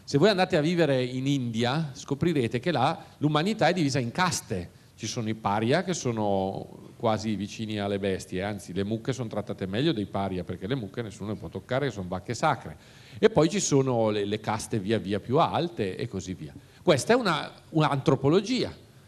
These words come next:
Un'altra antropologia è per esempio l'idea di uomo che aveva il nazismo, per cui esistevano delle razze inferiori che dovevano asservirsi e delle razze superiori che dovevano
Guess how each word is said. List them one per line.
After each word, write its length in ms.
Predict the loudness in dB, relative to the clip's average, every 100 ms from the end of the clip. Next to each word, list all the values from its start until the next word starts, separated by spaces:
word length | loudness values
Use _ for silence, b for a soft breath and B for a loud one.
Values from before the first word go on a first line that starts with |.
| b b
Un'altra 420 | 2 4 4 6
antropologia 800 | 4 6 4 6 6 4 4 6
è 60 | 6
per 160 | 4 4
esempio 480 | 4 2 2 4 4
l'idea 340 | 4 4 4
di 80 | 6
uomo 340 | 6 6 6
che 140 | 2 2
aveva 260 | 2 2
il 80 | 2
nazismo, 840 | 2 0 0 0 2 0 0 -4 b b b
per 160 | -2 4
cui 220 | 6 6
esistevano 1080 | 4 0 -2 2 2 2 2 0 -2 -6 -20 -12
delle 580 | 2 4 6 4 4 2
razze 840 | 2 0 -4 0 2 2 -2 -10
inferiori 920 | -8 -6 2 4 6 6 4 0 -4
che 100 | -4
dovevano 560 | 0 2 2 0 -2 -4
asservirsi 1080 | -4 -6 -4 -4 -4 -6 -6 -8 -6 -6 -6 B B B B
e 160 | 2 2
delle 220 | 4 2
razze 320 | 0 -2 -4
superiori 680 | -4 0 0 2 0 0 -2
che 100 | -2
dovevano 600 | 0 0 0 -2 -2 -4